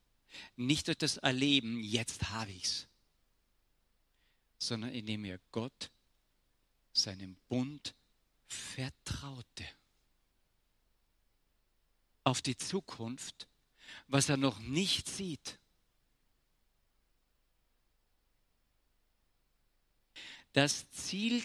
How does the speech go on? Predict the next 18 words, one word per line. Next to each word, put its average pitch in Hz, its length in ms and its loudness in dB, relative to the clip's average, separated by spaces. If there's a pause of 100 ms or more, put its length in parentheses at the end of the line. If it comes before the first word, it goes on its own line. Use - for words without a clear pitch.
(100)
Gottes, 170 500 0
warum 123 300 2
er 180 80 8
ihn 165 100 2
in 147 100 2
die 139 120 8
Fremde 208 560 0
geschickt 202 560 2
hat, 123 100 0
einen 135 300 2
Bund 226 360 0
in 220 120 -2
der 226 100 0
Fremde 196 420 0
macht, 127 300 0
ist 139 160 -2
zu 139 80 -8
zeigen, 135 400 0